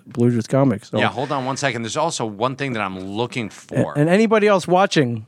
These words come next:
Speaker 1: if you wanna sponsor us, we're, uh, we're, we,
Speaker 2: We're ready to believe you.
Speaker 1: we're open. You know, as long as some, it's something that we can get behind and use and
Speaker 2: I
Speaker 1: love.
Speaker 2: believe we can.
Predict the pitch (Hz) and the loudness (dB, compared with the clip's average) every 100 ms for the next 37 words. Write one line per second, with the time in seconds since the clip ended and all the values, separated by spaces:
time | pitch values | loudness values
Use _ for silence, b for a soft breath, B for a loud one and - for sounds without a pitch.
0 | _ - 131 165 175 156 - 160 160 123 | _ -12 0 4 4 4 4 2 4 2
1 | 107 107 - 117 135 131 123 120 104 120 | 0 -2 -6 0 4 4 4 2 0 2
2 | 131 120 123 135 101 107 117 123 160 175 | 2 2 0 0 0 -8 -6 -2 0 0
3 | 180 143 156 156 147 165 185 151 135 139 | -4 -4 -2 -2 -2 -4 -2 -4 -4 -2
4 | 127 139 139 143 143 123 113 110 - 139 | 2 4 4 2 2 0 0 -4 -2 2
5 | 135 139 165 170 151 - 160 143 151 143 | 4 4 4 4 4 2 0 2 -2 0
6 | 175 156 156 147 139 131 127 131 139 135 | 0 2 2 4 4 4 4 2 2 2
7 | 143 139 131 131 117 117 113 - 120 120 | 2 2 2 0 0 0 -4 -6 -4 -2
8 | 120 135 123 110 - 113 117 127 117 110 | 2 4 2 -2 -6 -4 2 4 2 -2
9 | 85 87 - 82 78 78 - | -10 -18 -18 -18 -18 -20 -20